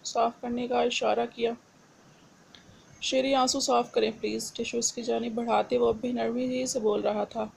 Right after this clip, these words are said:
लेकिन भला हो सामने बैठी लड़की का जो इसकी नरमी के बावजूद भी यूँ सिसक रही थी। "सिर्फ मेरे इकरार करने पर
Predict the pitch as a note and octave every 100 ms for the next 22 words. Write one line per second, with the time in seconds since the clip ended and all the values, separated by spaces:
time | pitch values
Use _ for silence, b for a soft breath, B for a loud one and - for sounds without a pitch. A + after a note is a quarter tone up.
0 | - B B B B B B - - -
1 | D4 D4 D#4 C#4+ C#4 C#4+ D4 C#4+ C#4+ C#4
2 | B3+ C4 B3+ B3 C4+ A#3+ A3+ B3+ B3 B3+
3 | B3 B3 A#3+ B3+ A#3 A3+ A#3 A#3 A3 A3+
4 | G#3+ G#3+ A#3+ B3 A3+ B3+ B3 A#3 A#3 A3+
5 | A#3+ A#3+ A3+ A3 A3 - A3+ A#3 - -
6 | - - - A3+ A3 A3 A3+ A3+ A3+ A3
7 | A3 A#3 A3+ A3+ A#3+